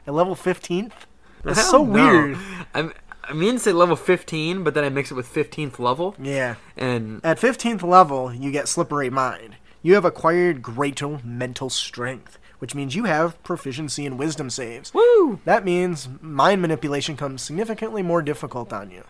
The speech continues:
Speaker 1: Elusive.
Speaker 2: Man, I know we, we tried to make the case that rogues aren't kinda squishy, but we keep running into these abilities.
Speaker 1: <laughs>
Speaker 2: Um, essentially, it's impo-,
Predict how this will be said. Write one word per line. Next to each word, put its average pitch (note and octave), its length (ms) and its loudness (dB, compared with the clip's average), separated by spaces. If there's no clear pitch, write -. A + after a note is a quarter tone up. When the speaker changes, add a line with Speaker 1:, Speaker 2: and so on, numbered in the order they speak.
Speaker 1:
Elusive. C3 880 -6
Speaker 2:
Man, F#3+ 300 0
I E3 80 -2
know G#3 160 2
we, F3 160 2
we C#3 220 -4
tried D3+ 240 2
to B2+ 60 -2
make A#2+ 220 -2
the - 40 -16
case C3 320 0
that A2+ 280 0
rogues B2 440 2
aren't A#2 480 -6
kinda A#2 240 -4
squishy, G#2+ 500 -4
but G#2 240 -6
we A2 140 -6
keep - 260 -10
running A2+ 400 -8
into G#2+ 140 -8
these A2 240 -6
abilities. G2+ 520 -6
Speaker 1:
<laughs> D#3+ 400 0
Speaker 2:
Um, A2+ 600 2
essentially, C#3 760 0
it's C3 160 -6
impo-, B2+ 360 -4